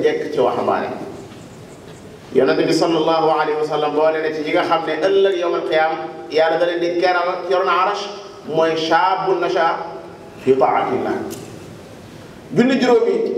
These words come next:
bu ñu nekkee ci aw waxtaan bañ nodd, ñu bàyyi liñ doon def lépp, dem ca jàkka ja.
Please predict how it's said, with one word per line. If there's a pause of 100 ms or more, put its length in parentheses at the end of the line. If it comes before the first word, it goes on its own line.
(360)
bu
ñu
nekkee
ci (1800)
aw
waxtaan
bañ
nodd, (560)
ñu
bàyyi
liñ
doon
def
lépp, (560)
dem
ca
jàkka
ja.